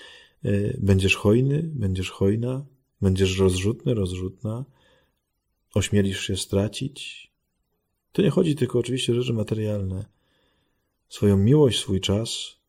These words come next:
swoje zaangażowanie, swoje poświęcenie. To wszystko tworzy niezwykłe rzeczy między ludźmi.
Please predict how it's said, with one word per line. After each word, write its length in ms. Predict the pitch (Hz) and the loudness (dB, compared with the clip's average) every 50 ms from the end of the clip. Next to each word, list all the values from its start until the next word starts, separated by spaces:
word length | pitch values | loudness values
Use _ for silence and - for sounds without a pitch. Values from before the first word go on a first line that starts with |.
| _ _ _ _ _ _ _ _ | _ _ _ _ _ _ _ _
swoje 260 | - - - 98 95 | -8 -2 0 0 2
zaangażowanie, 800 | 92 95 92 92 92 92 90 95 92 90 95 98 104 113 117 104 | 2 2 2 2 2 2 2 2 0 2 2 2 2 0 -2 -4
swoje 280 | - - - 92 90 | -6 -4 -4 -4 -4
poświęcenie. 840 | 90 - 95 - - - 95 92 90 - 98 92 92 92 87 104 - _ _ _ _ _ _ _ _ _ _ _ _ _ _ _ _ _ _ _ - | -4 -6 -10 -8 -6 -6 -6 -6 -4 -6 -6 -6 -6 -6 -8 -8 -10 _ _ _ _ _ _ _ _ _ _ _ _ _ _ _ _ _ _ _ -6
To 80 | - 101 | -6 -4
wszystko 280 | 123 151 147 147 - | -4 -4 -2 -2 -2
tworzy 340 | 127 - - 151 139 135 131 | -4 0 2 2 2 4 2
niezwykłe 680 | 120 120 120 117 117 120 131 147 143 147 131 123 117 | 2 2 0 -2 -2 -2 -2 -2 -2 0 0 0 2
rzeczy 280 | 110 113 110 - - 104 | 2 2 0 -2 -2 -2
między 340 | 95 95 92 95 92 95 92 | -2 -2 -2 -2 -2 -4 -2
ludźmi. 480 | 92 92 92 95 98 92 90 98 104 | -2 -4 -4 -6 -8 -8 -8 -10 -12